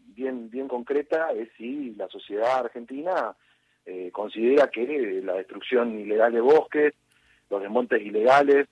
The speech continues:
o los incendios forestales intencionales que muchas veces hay, bueno, si tienen que ser considerados un delito penal,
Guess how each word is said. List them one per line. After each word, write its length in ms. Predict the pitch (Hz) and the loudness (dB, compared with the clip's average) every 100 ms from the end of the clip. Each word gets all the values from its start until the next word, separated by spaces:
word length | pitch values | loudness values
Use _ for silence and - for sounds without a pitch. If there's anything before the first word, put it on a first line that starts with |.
| - | -2
o 120 | 101 | 0
los 160 | 107 101 | 0 -4
incendios 540 | 95 - 117 110 101 | -10 -6 -2 0 -2
forestales 640 | - 98 - 123 117 104 - _ _ _ _ | -2 -6 2 2 4 0 -4 _ _ _ _
intencionales 840 | 98 98 101 95 107 127 139 123 - | -16 -6 -6 -2 2 6 6 4 0
que 80 | |
muchas 280 | 104 107 104 | -8 -4 -2
veces 220 | 101 107 135 | -2 -2 4
hay, 280 | 135 160 - _ _ _ | 4 4 -4 _ _ _
bueno, 220 | 196 127 90 | 4 4 2
si 100 | 107 | -2
tienen 240 | 131 123 | -2 0
que 80 | 110 | 0
ser 140 | 123 | 0
considerados 640 | 123 110 107 98 127 123 107 | 0 0 0 4 6 4 0
un 120 | 101 | -4
delito 300 | 101 110 107 | -6 -2 -2
penal, 380 | 113 156 107 | 4 4 4